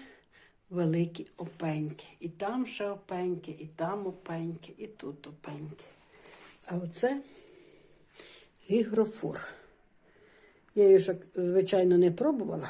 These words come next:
але я назбирала і думаю спробувати. А то трішки теж говорушка оранжева. Та то таке. Як на безгребі, то я їх беру. Але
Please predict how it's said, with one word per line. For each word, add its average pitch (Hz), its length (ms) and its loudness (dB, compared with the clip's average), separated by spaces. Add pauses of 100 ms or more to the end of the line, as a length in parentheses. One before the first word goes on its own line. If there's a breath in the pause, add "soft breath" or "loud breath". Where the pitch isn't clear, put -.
(100)
але 165 200 0
я 208 200 2
назбирала 190 600 0
і 202 60 -2
думаю 185 340 0
спробувати. 151 720 -8 (3000 loud breath)
А 320 120 -6
то 339 200 -4
трішки 240 500 -4 (560 loud breath)
теж 175 180 -2 (420)
говорушка 175 600 0
оранжева. 175 560 2 (1000 loud breath)
Та 311 120 -2
то - 200 -4
таке. 175 400 -2 (1040 loud breath)
Як 208 300 2
на 233 140 6
безгребі, 220 640 8
то 165 120 0
я 175 140 6
їх 170 320 4
беру. 165 240 0 (600 loud breath)
Але 254 380 2